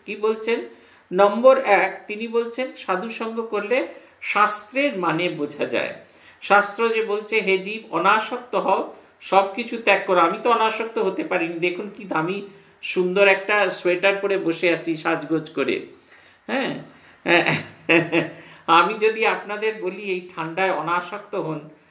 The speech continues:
আপনি আমার দিকে আঙুল তুলে বলবেন, "হ্যাঁ, মন্টি গার্লো পড়ার সময় লজ্জা ছিল, লজ্জা করছিল না?" অতএব আমার মতো এরকম সাধু নন, কিন্তু প্রকৃত সাধু যারা,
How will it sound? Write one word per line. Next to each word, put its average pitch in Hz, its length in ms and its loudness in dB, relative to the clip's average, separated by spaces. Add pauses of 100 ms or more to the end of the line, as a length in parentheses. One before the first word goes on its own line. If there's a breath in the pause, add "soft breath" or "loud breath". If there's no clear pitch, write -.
(160 soft breath)
আপনি 175 320 -4
আমার 190 300 2
দিকে 226 220 0
আঙুল 202 340 -2
তুলে 196 180 -2
বলবেন, 165 320 -4
"হ্যাঁ, 185 240 -4
মন্টি 175 320 -6
গার্লো 190 400 -2
পড়ার 175 200 -2
সময় 190 260 -8
লজ্জা 160 340 -4
ছিল, 175 300 -10 (120)
লজ্জা 160 280 -4
করছিল 175 460 -8
না?" 220 160 -12 (600 soft breath)
অতএব 196 340 0
আমার 190 400 0
মতো 247 220 -2
এরকম 277 320 0
সাধু 165 360 0
নন, 147 260 -4
কিন্তু 185 160 -6 (120)
প্রকৃত 165 380 -6
সাধু 185 360 0
যারা, 160 440 2